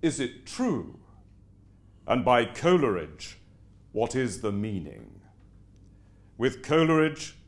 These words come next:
in contrast to the utility of Bentham, the very fact that any doctrine had been believed by thoughtful men and received by whole nations and generations of mankind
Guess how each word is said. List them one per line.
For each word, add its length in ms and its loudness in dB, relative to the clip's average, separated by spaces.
in 160 -12
contrast 600 -6
to 60 -14
the 100 -12
utility 520 -8
of 140 -10
Bentham, 520 -4
the 100 -2
very 360 4
fact 420 2
that 240 -4
any 280 4
doctrine 600 0
had 200 -6
been 160 -4
believed 540 -2
by 180 0
thoughtful 580 -2
men 500 -6
and 140 -6
received 720 0
by 180 6
whole 260 2
nations 580 2
and 160 -4
generations 680 0
of 140 -6
mankind 720 -2